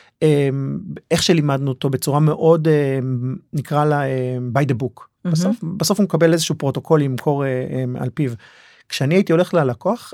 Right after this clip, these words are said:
Speaker 1: אתה פתאום, אה, מגלה שאפשר למכור לו לא רק מוצר אחד, את יכולה למכור לו גם עוד איזה עשרה.
Speaker 2: בוודאי, כן.
Speaker 1: ו-, וזה מדהים, כאילו, ו-, את יודעת, אז זה
Speaker 2: ש-,
Speaker 1: כאילו
Speaker 2: שזה
Speaker 1: גם
Speaker 2: מעו-, שזה מעולה, כי היפנים הם מאוד מאוד,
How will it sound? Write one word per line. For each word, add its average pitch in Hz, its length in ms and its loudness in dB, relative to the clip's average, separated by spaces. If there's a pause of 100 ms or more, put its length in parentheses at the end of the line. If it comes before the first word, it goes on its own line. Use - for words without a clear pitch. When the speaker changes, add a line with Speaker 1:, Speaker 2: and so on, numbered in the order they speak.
Speaker 1:
אתה - 160 -10
פתאום, 151 360 -2
אה, 180 100 0
מגלה 165 400 -2
שאפשר 143 380 -2
למכור 151 280 0
לו 147 60 2
לא 147 80 0
רק 220 200 -2
מוצר 151 360 0
אחד, 123 260 -4
את - 60 -18
יכולה 139 180 0
למכור 151 240 -2
לו 147 80 0
גם 143 140 -4
עוד 143 140 -4
איזה 139 220 -2
עשרה. 143 300 -2
Speaker 2:
בוודאי, 156 160 0 (260)
כן. 160 260 -2 (100)
Speaker 1:
ו-, 127 400 -2
וזה 135 240 0
מדהים, 131 360 0
כאילו, 123 520 -6
ו-, 123 140 -6 (1000)
את - 100 -12
יודעת, 160 280 2
אז 127 80 -2
זה 139 160 0
Speaker 2:
ש-, - 100 0
Speaker 1:
כאילו 165 140 2
Speaker 2:
שזה 165 160 6 (100)
Speaker 1:
גם 240 100 6
Speaker 2:
מעו-, 285 240 4
שזה 170 300 2
מעולה, 196 420 2 (100)
כי 151 600 -2 (420)
היפנים 269 560 -2
הם 196 240 0
מאוד 240 540 2
מאוד, 220 480 0